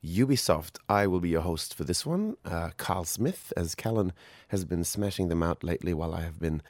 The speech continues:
out gallivanting on tour in the snow. Good times. It's been a pretty fun one. Let's see. Now, they, um, they opened straight away with the Assassin's Creed Symphony Tour announcement with a, with a beautiful piece played by,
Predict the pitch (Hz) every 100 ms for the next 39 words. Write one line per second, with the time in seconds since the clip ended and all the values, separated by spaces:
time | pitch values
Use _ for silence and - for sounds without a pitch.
0 | - - 95 - 98 95 87 87 85 87
1 | 82 82 - 85 78 78 - - 82 78
2 | 87 - 67 - 82 80 85 - - -
3 | - 92 90 135 185 151 151 - 117 170
4 | 120 87 107 - - 120 101 98 113 113
5 | 110 104 92 82 _ _ _ _ _ _
6 | - 92 98 - 117 113 104 - 98 90
7 | 95 92 - 82 82 92 90 87 - 85
8 | 85 76 - - - - 90 85 85 82
9 | 78 - 85 82 - 85 85 82 - 117
10 | 104 85 85 80 - - - - - 73
11 | 90 87 - 78 - 92 95 - 87 87
12 | 85 80 80